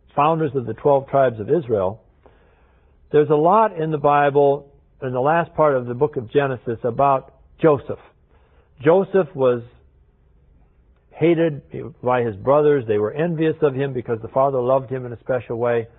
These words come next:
So they sold him into slavery into Egypt. Joseph goes down into Egypt. He suddenly becomes, uh, because of his interpretation of dreams,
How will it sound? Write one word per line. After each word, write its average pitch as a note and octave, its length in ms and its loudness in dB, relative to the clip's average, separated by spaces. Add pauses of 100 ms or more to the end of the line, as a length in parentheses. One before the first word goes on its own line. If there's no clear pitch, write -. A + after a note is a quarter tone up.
(540)
So E3 160 4
they D#3 240 2
sold G#3 200 4
him F3+ 100 -2
into D3 400 -4 (100)
slavery D3+ 380 0
into C3+ 120 -6
Egypt. D3 500 -2 (600)
Joseph E3+ 380 0
goes C#3 200 0
down C#3 260 0
into A#2+ 160 -8 (120)
Egypt. D#3 460 -2 (460)
He C3+ 220 -4
suddenly D#3+ 240 0
becomes, C3+ 640 -4 (480)
uh, A#2 260 0
because B2 360 -4
of B2 60 -8
his A#2+ 140 -4 (100)
interpretation C3 760 -2
of G#2 140 -10
dreams, E3+ 440 -2